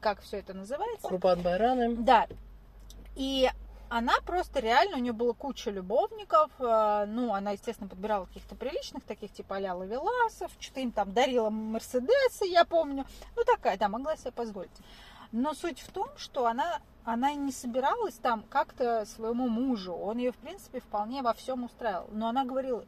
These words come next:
Speaker 1: «Я молодая телка, мне тридцать лет, я не могу, простите, трахаться раз в месяц».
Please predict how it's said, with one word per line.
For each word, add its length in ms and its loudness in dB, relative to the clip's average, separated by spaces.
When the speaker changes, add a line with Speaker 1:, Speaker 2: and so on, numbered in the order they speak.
Speaker 1:
«Я 380 0
молодая 580 2
телка, 300 -8
мне 220 -8
тридцать 460 -14
лет, 200 -10
я 200 -4
не 120 0
могу, 460 4
простите, 420 -6
трахаться 460 -8
раз 240 -4
в 60 -6
месяц». 680 -8